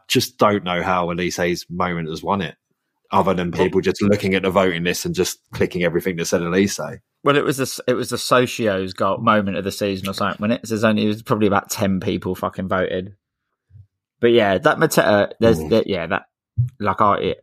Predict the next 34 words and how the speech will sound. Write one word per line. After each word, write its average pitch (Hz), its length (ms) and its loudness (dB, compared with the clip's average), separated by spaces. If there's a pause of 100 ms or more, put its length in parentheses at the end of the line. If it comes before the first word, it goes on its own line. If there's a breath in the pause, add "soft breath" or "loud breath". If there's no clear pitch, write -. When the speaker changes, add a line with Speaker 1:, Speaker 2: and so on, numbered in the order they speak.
Speaker 2:
like 104 120 -2
you 92 60 -6
say, 98 100 -2
I 87 100 0
was 92 120 -2
at 87 80 -4
both 87 200 -4
games. 87 360 -2
That 90 160 -2 (680)
the 101 120 -4
West 92 240 -2
Ham 92 260 2
goal 90 260 2
was 90 140 -4
great. 92 420 0 (580)
It's 98 160 -4
always 90 260 0
funny 90 380 0
taking 92 300 -4
the 90 60 -2
piss - 240 -4
out 82 80 0
of 87 60 0
West 87 180 -2
Ham 87 160 -2
fans 90 300 0
as 87 120 -4
well. 87 360 2 (420)
But 98 280 4 (600)
yeah, 82 220 -2
the 87 100 -6
Mateta, - 500 0
like, 98 560 0 (760)
the, 98 280 0